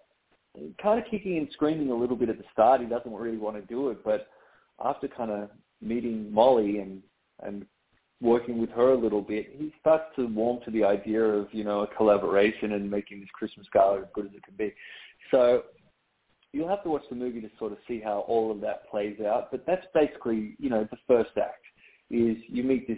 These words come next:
guy, he's a little lost. You meet a girl who knows exactly what she wants. She's fantastic at her job, and they're p-, paired up together. And, um, what can I say? Romance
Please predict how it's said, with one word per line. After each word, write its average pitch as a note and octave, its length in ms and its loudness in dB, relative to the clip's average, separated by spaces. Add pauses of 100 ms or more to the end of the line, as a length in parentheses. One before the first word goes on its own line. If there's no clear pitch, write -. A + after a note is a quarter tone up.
(140)
guy, G2+ 280 6
he's A2+ 160 -2
a A#2+ 60 2
little A2+ 320 6
lost. G2+ 280 6 (800)
You A#2 200 0
meet B2 240 4
a A#2 100 6
girl G#2 480 6
who G#2 240 -4
knows G2+ 220 -6
exactly D#3 540 0
what A#2 180 0 (100)
she G#2+ 80 -4
wants. G2 400 -6
She's A2 220 -12
fantastic C#3 600 0
at B2+ 80 2
her A2+ 120 2
job, G2+ 320 0 (100)
and A2 160 0
they're A2 160 6 (160)
p-, G#2+ 60 -12 (100)
paired G#2+ 220 4
up F2 180 2
together. F#2+ 360 -6 (680)
And, G#2 340 2
um, G2+ 460 2 (840)
what C#3+ 140 -8
can E3 100 0
I D3+ 140 0
say? B2+ 200 6
Romance C3 420 2